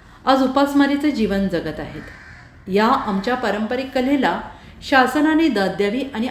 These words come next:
आमची उपजीविका भागवण्यासाठी सन्मानाने शासनाने दरमहा विनाअट मानधन द्यावं, अशी मागणी एकनाथ गायकवाड, हलगीवादक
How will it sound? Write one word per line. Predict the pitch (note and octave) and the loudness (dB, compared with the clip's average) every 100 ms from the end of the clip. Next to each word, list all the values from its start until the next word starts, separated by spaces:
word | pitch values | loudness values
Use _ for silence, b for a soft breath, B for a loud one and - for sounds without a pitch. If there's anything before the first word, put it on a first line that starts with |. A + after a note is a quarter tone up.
| B3 | -4
आमची | A#3+ A#3+ D4 - | -6 -2 -4 -4
उपजीविका | G#3+ A3 A3 B3+ C4+ D4 | -2 -2 0 -2 0 0
भागवण्यासाठी | A#3+ G3 F3 G3 A3 A3+ C4 G3 G3 G3+ | 0 -4 -4 -2 -2 -2 -2 -2 -4 -6
सन्मानाने | B3 G#3 G#3+ C4 C4 E3 E3 F3 B B B - | -4 -2 0 0 0 -2 -4 -8 B B B 0
शासनाने | C4 A#3 C#4 C#4 A3 G#3 G#3 | 2 2 2 2 2 0 -2
दरमहा | F#3+ B3 C4 G3+ E3+ A3 G3+ | 0 0 0 0 -2 -4 -2
विनाअट | F#3+ B3+ B3 A3+ | 0 2 0 0
मानधन | A3+ E3 D#3+ D#3+ | -2 -2 -4 -6
द्यावं, | D3+ C#3 C#3+ - - - B B B - | -6 -8 -10 -14 -18 -20 B B B -4
अशी | G3+ C4+ | 0 2
मागणी | C4+ C4+ C#4+ G3 | 2 2 0 -2
एकनाथ | A#3+ B3+ C4+ B3+ | -4 -2 -2 0
गायकवाड, | A3 A#3+ A#3+ G#3 D3+ - F3+ | 0 0 -2 -2 -2 -6 -6
हलगीवादक | F3+ G3+ B3 A#3+ C4+ | -6 -4 -2 -2 -2